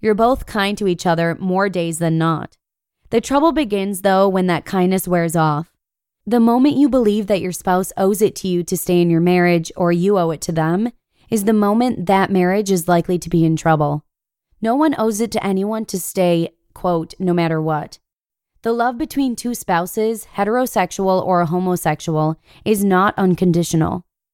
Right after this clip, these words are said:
Staying in a marriage until death do us part is fine when two people continue to treat each other well.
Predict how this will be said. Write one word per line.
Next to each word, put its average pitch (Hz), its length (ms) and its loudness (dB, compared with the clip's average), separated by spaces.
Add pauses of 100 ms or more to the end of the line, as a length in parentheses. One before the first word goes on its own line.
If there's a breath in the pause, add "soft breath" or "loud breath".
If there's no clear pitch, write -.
(260)
Staying 269 480 0
in 302 80 2
a 294 60 2
marriage 202 380 -2
until 190 300 0
death 180 320 -2
do 196 160 2
us 190 140 -2
part - 480 -2
is 190 200 0
fine 196 600 -2 (220 soft breath)
when 202 160 -2
two 226 180 -2
people 208 300 -2
continue 220 520 -4
to - 160 -8
treat 226 360 -4
each 208 180 -6
other 165 240 2
well. 160 320 -4